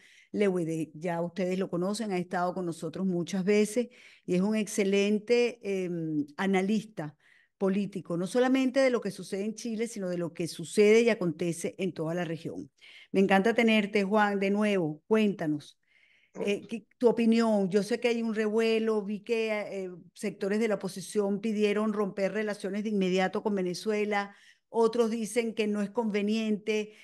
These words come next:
Eh, vimos al fiscal Barroso decir, este, que él le estaba pidiendo, eh, colaboración a las autoridades venezolanas. Eh, las autoridades venezolanas guardaron silencio un rato y después respondieron que sí, que le iban a dar.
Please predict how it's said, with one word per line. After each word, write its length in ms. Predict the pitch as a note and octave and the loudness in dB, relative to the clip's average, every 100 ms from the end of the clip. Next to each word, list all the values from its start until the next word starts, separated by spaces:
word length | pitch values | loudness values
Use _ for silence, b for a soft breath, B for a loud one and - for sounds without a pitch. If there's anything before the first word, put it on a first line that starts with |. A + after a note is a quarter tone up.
| B | B
Eh, 120 | G#3 G#3+ | -2 0
vimos 400 | B3 B3 A#3+ A#3+ | 2 2 2 0
al 100 | G#3+ | -2
fiscal 380 | G#3+ - G#3 | -6 -2 0
Barroso 480 | G#3 G#3+ A3 G#3+ A#3+ | 2 0 -2 -4 -2
decir, 640 | A3 G#3 G#3+ A3 A3 A3 B B B | -2 -4 -4 -4 -4 -6 B B B
este, 680 | G#3+ G#3+ G#3+ A3 G#3 G3+ G3 | -4 -4 0 0 2 2 0
que 540 | G#3+ G3+ G3+ G3+ G#3 | 0 0 0 -2 -2
él 100 | G#3+ | 0
le 60 | G#3+ | 0
estaba 320 | G#3 G#3+ G#3 | 0 0 0
pidiendo, 760 | A3+ G#3 G3+ G#3 G#3+ G#3 F#3+ B2+ | 0 0 0 0 2 0 -2 -6
eh, 240 | D#3 F3 D3 B2+ _ | -12 -12 -12 -16 _
colaboración 1000 | G#3 F#3+ F3+ F#3 F3 - G#3+ G#3 G3 G3 | 0 0 0 -2 -4 2 2 4 2 -2
a 100 | F#3+ | -4
las 100 | F3+ | -4
autoridades 640 | F#3 F3 F#3 F3+ F3+ F#3 G3+ | -4 -6 -6 -4 -4 -2 -2
venezolanas. 840 | G#3 F#3 E3+ F3+ G3 G3 G3 G3 G3 b b b _ | -2 -2 -4 -2 0 0 0 -2 -6 b b b _
Eh, 460 | G3+ G#3+ G3+ G3+ - | -2 0 0 -2 -2
las 180 | A3 G#3 | 0 0
autoridades 420 | G#3 G#3+ G3+ G#3+ | 0 0 2 0
venezolanas 480 | B3 A3 G#3 G3+ A3+ | -2 -4 -4 -2 -2
guardaron 460 | A3+ G3 F#3+ G#3 G#3+ | -2 0 -2 -2 -4
silencio 580 | A3 F#3+ G3+ G3+ A#3 G#3+ | -4 0 0 0 -4 -4
un 200 | G#3 G3 | -4 -2
rato 280 | G#3 G#3 | -2 0
y 40 | A3 | -4
después 260 | G#3+ G3 | -4 -6
respondieron 480 | A3 A3 G3+ G3 G#3+ | -8 -8 -4 -2 -2
que 80 | G#3+ | -4
sí, 180 | G3+ G#3+ | -6 -6
que 100 | G#3 | -2
le 80 | G3 | 0
iban 180 | F#3+ G#3 | 0 2
a 80 | G3 | 2
dar. 280 | F#3+ G3 | 2 0